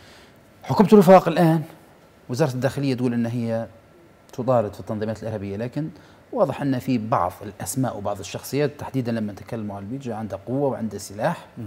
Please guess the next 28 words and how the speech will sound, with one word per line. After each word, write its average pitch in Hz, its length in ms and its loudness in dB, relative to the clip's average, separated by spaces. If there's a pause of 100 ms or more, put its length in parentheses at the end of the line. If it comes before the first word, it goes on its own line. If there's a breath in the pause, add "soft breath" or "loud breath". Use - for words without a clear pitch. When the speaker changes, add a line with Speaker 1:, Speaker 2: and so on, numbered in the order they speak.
(420)
Speaker 1:
وعندها 185 220 2
تشكيل 190 320 -2
مسلح 165 360 0
قاعد 117 260 -4
يقاتل 113 380 -6
على 107 180 -6
الأرض. 104 240 -12 (320 loud breath)
Speaker 2:
مم. - 60 -16 (340 loud breath)
Speaker 1:
بعد 180 200 -2
فترة 147 460 0 (220)
إذا 110 140 -6
استمر 170 440 2
الحال 180 300 2
كما 175 240 0
هو 175 140 0
عليه، 170 280 0 (320)
Speaker 2:
مم. 92 60 -14 (160)
Speaker 1:
وكل 127 280 -4
يوم 156 180 0
يطلعوا 160 240 -2
لنا 165 120 0
في 165 120 -4
مقاطع 160 360 0
الشخصيات، 135 640 -4 (200)
شخصيات 131 400 -6
متطرفة 120 580 -4
وسمي 113 360 -6
مشات، 113 300 -8